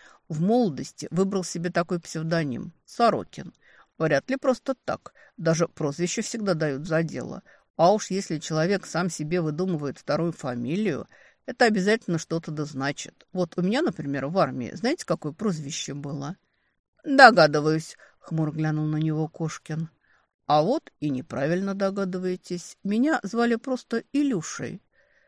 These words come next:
Я же отвлеклась, уже согласившись, что Ильицкий прав. Связь обязательно должна быть, причём очевидная. Сорокин, сорока, птица, болтун.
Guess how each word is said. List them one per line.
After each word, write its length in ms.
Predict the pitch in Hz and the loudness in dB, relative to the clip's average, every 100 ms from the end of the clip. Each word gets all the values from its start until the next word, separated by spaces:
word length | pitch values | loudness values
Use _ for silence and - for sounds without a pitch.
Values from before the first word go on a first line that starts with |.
| _ - | _ -6
Я 280 | 160 311 339 | 2 4 4
же 180 | 208 - | 0 -4
отвлеклась, 880 | 170 233 269 - 285 214 151 - - | -4 -2 -2 -2 -2 0 -2 -10 -6
уже 200 | 170 170 | -2 -2
согласившись, 960 | 165 170 175 175 - 359 - - 165 - - - _ | -2 -2 -2 -2 -2 -2 -2 -8 -10 -14 -20 -20 _
что 300 | - 208 - | -2 0 0
Ильицкий 600 | 202 208 277 - - - | 0 0 0 -2 -6 -10
прав. 560 | 160 196 196 151 - _ _ - _ | -6 -4 -4 -4 -12 _ _ -20 _
Связь 400 | - 202 294 - | -2 4 4 4
обязательно 600 | 196 165 165 226 - 220 | -4 -4 -2 -2 -2 -6
должна 400 | 175 160 165 180 | -4 -4 -2 -4
быть, 420 | 170 151 - - - | -6 -10 -12 -18 -16
причём 340 | - 151 185 190 | -12 -8 -4 -4
очевидная. 720 | 170 - 208 175 175 156 180 _ - _ | -4 -8 -8 -8 -8 -8 -12 _ -20 _
Сорокин, 720 | - - 311 233 180 - 180 165 _ | -4 4 6 4 -2 -4 -4 -6 _
сорока, 840 | - 156 196 170 147 - 151 170 _ _ - | -4 0 0 0 -4 -8 -10 -10 _ _ -20
птица, 800 | - - 151 147 - - 160 - _ | -14 -4 -4 -4 -8 -6 -6 -8 _
болтун. 760 | 151 151 190 214 - 135 143 | -4 0 0 -2 -8 -8 -8